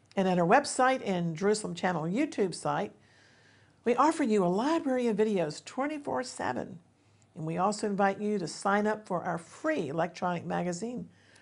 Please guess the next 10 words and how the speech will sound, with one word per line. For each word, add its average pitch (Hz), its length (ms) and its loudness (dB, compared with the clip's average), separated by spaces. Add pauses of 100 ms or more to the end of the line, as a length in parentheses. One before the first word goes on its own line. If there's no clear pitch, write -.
(140)
called 214 340 6
Exploits. - 840 0 (360)
That's 208 220 4
based 220 300 2
upon 208 280 0
Daniel 202 440 2
eleven 190 360 2
thirty-two, 175 580 -2
which 185 220 -4
declares 214 580 2